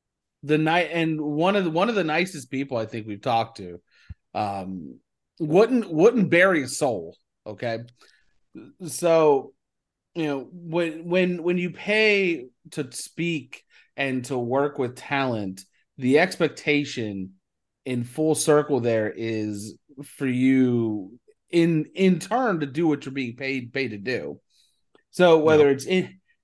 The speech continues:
Speaker 1: whether it's, you know, interview, work, working, et cetera, just fucking do it. Or if not, fucking work some, something out. I
Speaker 2: Agreed.
Speaker 1: I,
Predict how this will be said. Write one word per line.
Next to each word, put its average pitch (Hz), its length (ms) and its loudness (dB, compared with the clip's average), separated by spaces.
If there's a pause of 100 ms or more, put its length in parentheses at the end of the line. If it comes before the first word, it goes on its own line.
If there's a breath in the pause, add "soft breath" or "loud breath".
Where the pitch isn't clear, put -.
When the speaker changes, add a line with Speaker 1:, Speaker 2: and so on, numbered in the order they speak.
(140)
Speaker 1:
whether 151 280 6
it's, 143 180 2
you 147 80 -2
know, 123 140 -4
interview, 208 500 -2
work, 175 520 -2
working, 180 560 -6
et 135 120 -6
cetera, 151 460 0 (760)
just 254 160 -14
fucking 262 460 -8
do 165 240 0
it. - 320 -8 (320)
Or 185 200 0
if 262 160 0
not, 202 380 -2
fucking 202 380 -2
work 175 360 0
some, 180 520 -4
something 175 420 -6
out. 120 520 -10 (1400)
I 175 160 -4 (440)
Speaker 2:
Agreed. 98 380 -6 (640)
Speaker 1:
I, 165 200 -2